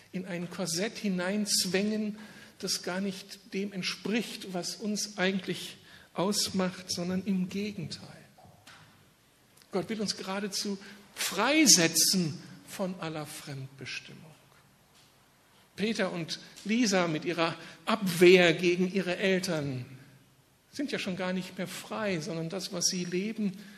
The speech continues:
leben sie in Abwehr, in Reaktion auf das, was sie erfahren haben. Wir sind ja gar nicht die freien, selbstbestimmten Menschen, sondern andere geben uns vor, was wir denken, leben, was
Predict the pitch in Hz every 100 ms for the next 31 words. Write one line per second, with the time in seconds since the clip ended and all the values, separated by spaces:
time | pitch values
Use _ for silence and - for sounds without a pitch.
0 | - - 190 196 190 165 160 185 - 233
1 | - 170 175 151 147 160 147 175 226 233
2 | 233 - - 240 247 214 190 - 214 208
3 | 202 185 196 - - 196 190 202 151 143
4 | - - - - _ _ _ _ _ _
5 | _ _ _ _ _ _ _ 185 190 233
6 | 196 165 170 165 - 185 - - 165 165
7 | 165 156 160 175 - - - - 165 170
8 | - 160 156 170 170 180 165 170 165 175
9 | - - - - 196 233 190 175 185 190
10 | 185 170 170 - - 208 185 165 156 175
11 | 160 185 202 196 - 160 180 185 165 160
12 | -